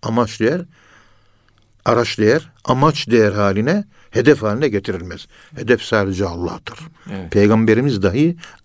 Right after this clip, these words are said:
Speaker 1: araç hedeftir, amaç değil. Onun sünnetini ben yaşayamazsam likaullah'a vasıl olamam.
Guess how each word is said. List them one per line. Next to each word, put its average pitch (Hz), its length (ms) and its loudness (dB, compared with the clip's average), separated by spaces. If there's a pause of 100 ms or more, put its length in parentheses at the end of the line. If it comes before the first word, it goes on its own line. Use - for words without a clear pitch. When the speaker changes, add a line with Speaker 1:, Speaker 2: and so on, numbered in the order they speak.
(260)
Speaker 1:
araç - 460 -2
hedeftir, 92 520 -6 (100)
amaç 101 380 0
değil. 87 240 -2 (960)
Onun 123 240 4
sünnetini 110 520 2
ben 113 120 4
yaşayamazsam 117 800 0 (480)
likaullah'a 110 920 2
vasıl 104 340 0
olamam. 95 400 0